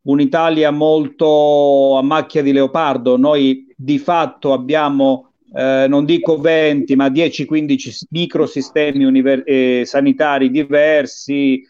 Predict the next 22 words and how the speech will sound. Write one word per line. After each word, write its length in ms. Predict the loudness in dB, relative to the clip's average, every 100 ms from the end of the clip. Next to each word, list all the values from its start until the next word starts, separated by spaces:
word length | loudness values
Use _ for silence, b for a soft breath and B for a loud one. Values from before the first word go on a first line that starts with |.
| b _ -8
abbiamo 400 | -2 0 0 -2
visto 1000 | -2 0 -2 -2 0 2 2 2 4 4 2
la 100 | 0
situazione 540 | -6 -8 -8 -6 -4
nostra 360 | -4 -6 -8 -8
in 100 | -10 -14
Calabria, 600 | -6 -2 -2 -2 -2 -2
l'abbiamo 260 | 0 0 0
vista 260 | -2 -6
in 60 | -14
Campania, 440 | -12 -6 -4 -2 -2
l'abbiamo 180 | -2
vista 220 | -2 -4 -8
in 100 | -4
Veneto, 360 | -2 -2 -2
l'abbiamo 240 | 0 0 -2
vista 220 | -2 -2
in 60 |
Lombardia. 520 | -2 -2 -4 0 -2 -2 B -6 -6
Io, 520 | -2 0 2 0 -4 -20 _
mm, 520 | -10 -10 -8 -8 -8 -6
dico, 580 | -4 -2 0 0 0